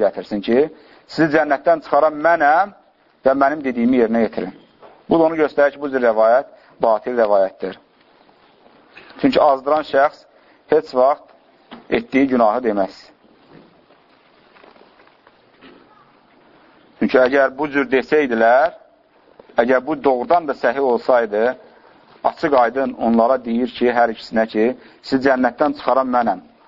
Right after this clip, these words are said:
Onlar da bilirlər, artıq bildilər ki, açıq aydın düşmənləridir bunların. Ona necə tabi ola bilər? Bu, məntiqə uyğun deyil. Sonra altıncı səbəb ki,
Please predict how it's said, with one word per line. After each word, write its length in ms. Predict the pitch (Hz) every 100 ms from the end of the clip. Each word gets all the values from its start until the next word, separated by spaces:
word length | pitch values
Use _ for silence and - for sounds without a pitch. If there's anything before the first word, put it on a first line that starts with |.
| -
Onlar 380 | - 127 160 185
da 60 | 156
bilirlər, 440 | 139 156 175 160 85 147 131
artıq 260 | - 165 139 139 143
bildilər 380 | 143 131 165 151
ki, 180 | 147 165
açıq 260 | 151 185
aydın 340 | 165 156 185 160 - - -
düşmənləridir 760 | 160 - 160 151 147 151 185 147
bunların. 460 | 123 110 101 98 - _ _ _ _ _ _ -
Ona 160 | 131
necə 240 | 143 190 180
tabi 280 | 131 110
ola 140 | 104 98
bilər? 280 | 92 92 - - _ - _ _ _ _ _ _ _ _ -
Bu, 320 | 156 170 214 -
məntiqə 420 | 139 127 127 151
uyğun 200 | 143 147
deyil. 240 | 135 107 - _ - - - - - - -
Sonra 420 | - 165 170 165 165 - _ _ _ _
altıncı 720 | 143 139 - 143 135 160 143 113 - _ _ _ _ _ _ _ _ _ _ _ _ _ _ _
səbəb 420 | - 131 120 139 131
ki, 200 | 123